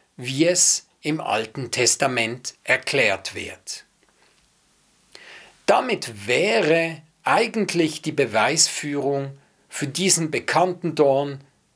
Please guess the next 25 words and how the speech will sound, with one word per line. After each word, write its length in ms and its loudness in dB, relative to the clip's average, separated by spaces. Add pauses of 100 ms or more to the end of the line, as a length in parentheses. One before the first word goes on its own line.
(140)
bereits 460 2
abgeschlossen. 920 -2 (440)
Doch 240 4
tauchen 480 0
wir 100 6
noch 400 0
tiefer 640 0
in 280 -2
die 360 -6
Argumentation 1200 2
ein 560 -2 (340)
und 160 2
führen 460 2
wir 180 2
einen 480 2
weiteren 680 2
Beweis 580 2
an. 360 -6 (540)
Ein 640 0
weiteres 720 2
Indiz, 560 -2
einen 240 0
weiteren 420 2
Hinweis 560 2
darauf, 600 2